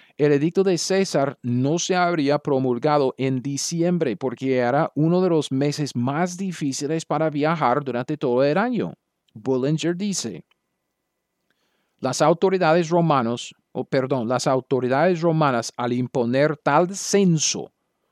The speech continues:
para el impuesto de, a, a los extranjeros, ¿ok? Un censo odiado e impopular, no habría, no habrían hecho cumplir el decreto imperial, como en Lucas dos uno,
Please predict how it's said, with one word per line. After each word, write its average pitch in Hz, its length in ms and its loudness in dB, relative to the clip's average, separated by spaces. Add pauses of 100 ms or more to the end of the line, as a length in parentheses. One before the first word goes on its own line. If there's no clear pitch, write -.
(560)
para 143 200 4
el 139 80 2
impuesto 160 680 2
de, 139 220 2 (320)
a, 113 160 -4
a 110 60 -4
los 120 180 -4
extranjeros, 175 920 0 (220)
¿ok? 107 200 -6 (100)
Un 147 120 2
censo 151 640 0
odiado 135 760 2
e 135 120 -2
impopular, 135 920 0 (380)
no 151 500 2
habría, 165 720 4 (160)
no 156 220 4
habrían 175 360 4
hecho 135 520 0
cumplir 127 680 -2
el 127 140 -4
decreto 135 480 -2
imperial, 156 580 2
como 117 220 -4
en 98 60 -4
Lucas 123 300 -6
dos 143 220 0
uno, 127 320 -2